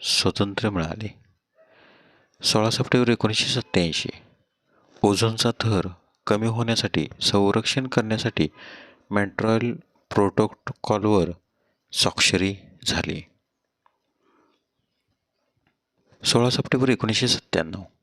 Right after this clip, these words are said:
आयटीसी आंतरराष्ट्रीय स्पर्धेत राजीव बालकृष्णनचा शंभर मीटर धावण्याचा दहा पॉइंट पन्नास सेकंदाचा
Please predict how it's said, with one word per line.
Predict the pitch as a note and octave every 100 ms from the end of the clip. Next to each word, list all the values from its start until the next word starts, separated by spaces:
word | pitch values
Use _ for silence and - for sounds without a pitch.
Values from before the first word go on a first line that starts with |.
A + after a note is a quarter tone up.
| _ _ - - - - - -
आयटीसी | F#2 F2 A#2+ - B2+
आंतरराष्ट्रीय | G2 E2+ - G2+ F#2+ - G#2
स्पर्धेत | - - A#2+ G#2 D#2+ - - _ _ _ _ _
राजीव | - F2 E2+ F#2+ G2 A2 _ _
बालकृष्णनचा | - - F#2+ G2+ A2 - A2 G#2+ G#2 - D#2+ D#2 _ _ _ - _
शंभर | - G#2 G#2 B2
मीटर | B2 - C3
धावण्याचा | A#2+ G#2 G#2 G2+ A2 - -
दहा | A#2 F#2 A#2
पॉइंट | - A#2+ B2
पन्नास | G#2+ F#2 F#2+
सेकंदाचा | - G#2+ A2+ G#2 E2+ D#2+